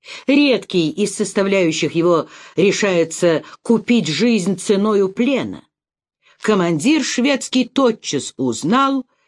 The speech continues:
с кем мерился. «Пётр один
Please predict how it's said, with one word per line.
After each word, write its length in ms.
с 220
кем 400
мерился. 580
«Пётр 720
один 600